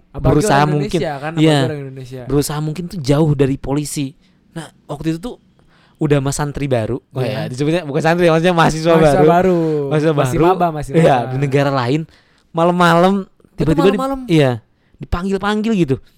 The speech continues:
Speaker 2: Waduh, apa ini katanya. Nah, teman Ana tuh lagi nganterin itu, nganterin susunya ke
Speaker 1: Iya.
Speaker 2: orang.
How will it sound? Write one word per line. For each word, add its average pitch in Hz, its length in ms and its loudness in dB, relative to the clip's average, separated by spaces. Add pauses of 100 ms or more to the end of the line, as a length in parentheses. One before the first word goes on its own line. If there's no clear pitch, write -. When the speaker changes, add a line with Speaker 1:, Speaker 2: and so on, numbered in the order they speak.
(180)
Speaker 2:
Waduh, 180 340 -12
apa 165 720 -16
ini 151 200 -6
katanya. 135 360 0 (1120)
Nah, 127 200 -2
teman 131 200 -4
Ana 135 180 0
tuh 151 120 -6
lagi 226 180 -2
nganterin 165 400 0
itu, 196 560 0
nganterin 147 280 -4
susunya 160 320 -4
ke 185 60 -4
Speaker 1:
Iya. 185 80 4
Speaker 2:
orang. 165 240 4